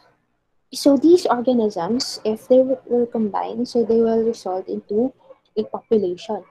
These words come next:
Okay, and these populations will result into species. Okay, so here, um, the different hierarchical levels of, uh, biological complexity,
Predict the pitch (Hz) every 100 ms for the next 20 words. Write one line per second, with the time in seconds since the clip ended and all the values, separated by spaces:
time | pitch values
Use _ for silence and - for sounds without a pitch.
0 | _ _ _ _ _ _ _ - 196 -
1 | 226 240 254 - 240 - 226 202 208 -
2 | 175 208 - 240 294 330 - - - _
3 | _ _ _ - 208 - 180 185 196 202
4 | 233 320 - _ _ _ _ _ - 226
5 | - - 170 - - - _ _ _ _
6 | - 147 254 - _ _ - 359 392 226
7 | 202 294 - _ _ _ _ _ _ -
8 | 233 226 220 233 247 - 220 220 226 208
9 | 208 202 202 202 208 208 196 196 196 185
10 | 175 247 - - 214 214 196 202 - -
11 | _ _ _ - 208 202 202 220 226 220
12 | 220 - 214 214 214 208 - 220 - -
13 | -